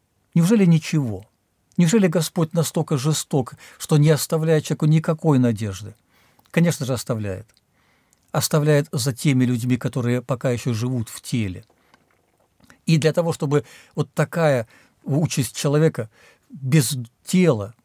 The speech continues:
только в душе, когда нет свободы, когда нет творческой деятельности, не была бесконечной, Бог, в конце концов, возвращает нам тело. Но тело не больное,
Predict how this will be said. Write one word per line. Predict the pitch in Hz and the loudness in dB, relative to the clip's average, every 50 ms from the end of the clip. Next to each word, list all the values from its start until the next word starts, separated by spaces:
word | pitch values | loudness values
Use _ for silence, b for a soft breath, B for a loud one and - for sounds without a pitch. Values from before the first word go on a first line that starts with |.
| _ - | _ -2
только | 175 165 147 - 160 | 0 0 2 2 0
в | 139 143 | -2 0
душе, | 139 156 151 - - 185 170 131 110 - _ _ _ _ _ _ - | 0 -2 -2 -2 -2 0 0 0 -2 -4 _ _ _ _ _ _ -4
когда | - 156 180 180 | 2 4 4 6
нет | 190 214 190 - | 6 4 4 2
свободы, | - - 175 180 180 170 170 175 143 123 95 120 113 | 0 0 2 2 2 2 0 -2 -2 -4 -4 -4 -4
когда | - 147 151 170 180 | -2 2 2 4 4
нет | 185 202 165 - - | 4 4 2 0 -4
творческой | - - 175 180 160 - 170 - - 190 185 175 | -4 -2 -2 -2 -2 -2 -6 -4 -2 0 0 2
деятельности, | 156 165 185 170 139 113 - - 110 107 110 107 - - - 110 B B B B B B B B B B _ _ _ _ _ _ _ _ _ _ _ _ _ _ _ _ _ _ _ _ _ _ | 2 2 2 2 2 2 0 -4 -4 -4 -4 -6 -8 -8 -10 -10 B B B B B B B B B B _ _ _ _ _ _ _ _ _ _ _ _ _ _ _ _ _ _ _ _ _ _
не | 170 175 196 202 202 - _ - | 2 4 6 4 4 2 _ -2
была | 156 160 202 220 214 196 143 127 143 - _ _ | 0 2 4 4 4 4 2 0 -4 -12 _ _
бесконечной, | - 117 135 135 117 - - - 139 135 131 117 104 - - - 110 92 - - _ _ _ _ _ _ _ _ _ _ _ _ 131 | -4 0 0 0 0 0 0 2 2 4 2 2 0 -4 -8 -10 -12 -12 -12 -16 _ _ _ _ _ _ _ _ _ _ _ _ -2
Бог, | 147 156 147 - _ | -2 -2 -2 -4 _
в | - - | -20 -12
конце | - - 143 143 - - 160 | -8 -8 -6 -4 -4 -4 -6
концов, | - - 120 107 - 123 107 - _ _ _ - | -6 -6 -10 -10 -8 -10 -10 -10 _ _ _ -6
возвращает | 131 139 117 110 139 143 135 - - - 135 117 110 107 - | -4 -4 -2 -2 -2 -2 -4 -4 -4 -4 -2 -2 -4 -6 -8
нам | 123 104 101 104 | -10 -10 -10 -10
тело. | - - 113 95 87 98 101 - _ _ _ _ _ _ _ _ _ _ _ _ _ _ _ _ _ _ _ _ _ _ _ - | -12 -10 -10 -10 -10 -12 -16 -20 _ _ _ _ _ _ _ _ _ _ _ _ _ _ _ _ _ _ _ _ _ _ _ 2
Но | 151 147 | 2 2
тело | 113 - - 196 202 185 170 175 170 | 2 2 0 2 4 4 4 4 4
не | 196 156 165 202 208 | 4 4 6 6 4
больное, | 165 170 175 175 175 165 160 143 127 101 98 92 95 92 117 | 4 4 2 2 2 2 2 2 0 -2 -4 -8 -12 -14 -18